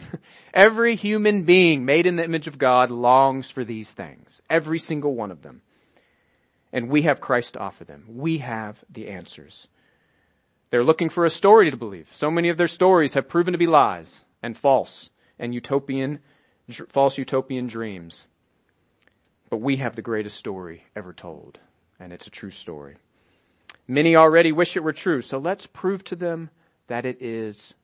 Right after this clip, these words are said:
true. As Paul said to the philosophers of Athens in Acts seventeen, "God has fixed a day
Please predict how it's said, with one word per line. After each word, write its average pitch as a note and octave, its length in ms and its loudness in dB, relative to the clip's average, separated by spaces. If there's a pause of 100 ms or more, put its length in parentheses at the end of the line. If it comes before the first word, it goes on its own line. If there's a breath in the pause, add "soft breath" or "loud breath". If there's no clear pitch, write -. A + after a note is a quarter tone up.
true. G2+ 400 -14 (1400)
As B2+ 100 -4
Paul D3 240 6
said D3 200 0
to C#3 60 -4
the C3 80 -4
philosophers C#3 680 0
of A#2 180 -10
Athens C3 540 0 (400)
in A#2 100 -8
Acts B2 220 -4
seventeen, C3 500 -4
"God D#3 320 6
has D3 180 -4
fixed G#3 320 0
a G3+ 60 4
day E3 320 6